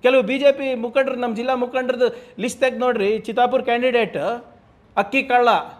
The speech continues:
ಮಕ್ಕಳ ಹಾಲಿನ ಪೌಡ್ರ್ ಕಳ್ಳ, ಅಂಥವನಿಗೆ ಟಿಕೆಟ್ ಕೊಟ್ಟಿದ್ದೀರಾ. ಇನ್ನೊಬ್ಬ ನಿಮ್ಮ ಬೀದರ್ ಶಾಸಕರಿದ್ದಾರೆ, ಅವ್ರಿಗೆ ಕೇಳಿ,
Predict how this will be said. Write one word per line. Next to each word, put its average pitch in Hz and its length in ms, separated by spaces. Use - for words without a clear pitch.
ಮಕ್ಕಳ 233 260
ಹಾಲಿನ 240 300
ಪೌಡ್ರ್ 254 300
ಕಳ್ಳ, 247 200
ಅಂಥವನಿಗೆ 214 640
ಟಿಕೆಟ್ 233 260
ಕೊಟ್ಟಿದ್ದೀರಾ. 180 640
ಇನ್ನೊಬ್ಬ 262 480
ನಿಮ್ಮ 254 220
ಬೀದರ್ 262 300
ಶಾಸಕರಿದ್ದಾರೆ, 240 720
ಅವ್ರಿಗೆ 240 360
ಕೇಳಿ, 226 580